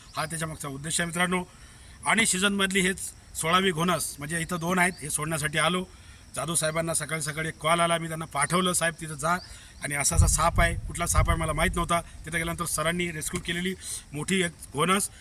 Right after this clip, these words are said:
आणि एक छोटी घोणस, अशा दोन घोणस आपण आता रिलीज करतोय. याच्या आधी या सापाची माहिती मी या व्हिडिओमध्ये टाकलेली आहे. याच्या आधीच्या सगळ्याच व्हिडिओमध्ये पुन्हा या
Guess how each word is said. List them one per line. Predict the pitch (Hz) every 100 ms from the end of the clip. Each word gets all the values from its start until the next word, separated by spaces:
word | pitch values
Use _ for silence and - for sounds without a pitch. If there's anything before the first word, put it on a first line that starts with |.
| -
आणि | 135 175
एक | -
छोटी | - 196 254
घोणस, | 202 165 127 -
अशा | -
दोन | 139 165 202
घोणस | 165 185 170
आपण | 175 233 - - -
आता | - 185 139
रिलीज | 165 220
करतोय. | 190 190 202 220 - - -
याच्या | 139 151 196 190 202 -
आधी | 156 214 233
या | 185 208
सापाची | 202 156 175 180
माहिती | 170 165 185
मी | 180
या | 175
व्हिडिओमध्ये | 165 170 170 147
टाकलेली | 165 180 185 175
आहे. | 180 - - - 131
याच्या | 143 147
आधीच्या | 151 170
सगळ्याच | - 165 226
व्हिडिओमध्ये | 202 190 185 190
पुन्हा | 165 - 185 202
या | 196